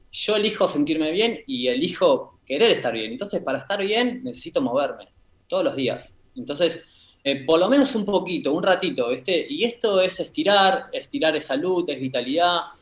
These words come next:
tu cuerpo se relaja, liberás las tensiones del estrés. Entonces, eso es lo que te da y lo que a mí me da el Animal Flow. Yo elijo, em, levantarme todos los días, estirar, mover porque me hace bien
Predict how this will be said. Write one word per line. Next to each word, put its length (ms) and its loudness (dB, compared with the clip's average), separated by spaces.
tu 140 -6
cuerpo 240 2
se 140 -4
relaja, 540 4
liberás 420 2
las 120 -4
tensiones 360 -4
del 80 -4
estrés. 300 -6
Entonces, 520 -4
eso 180 2
es 80 4
lo 160 2
que 100 0
te 200 -2
da 280 4
y 200 0
lo 180 2
que 60 -4
a 80 0
mí 100 0
me 160 2
da 140 2
el 80 -2
Animal 240 -10
Flow. 220 -6
Yo 400 2
elijo, 760 -4
em, 640 0
levantarme 540 -2
todos 180 2
los 120 0
días, 340 -2
estirar, 640 0
mover 500 2
porque 320 -2
me 180 -4
hace 340 -4
bien 500 0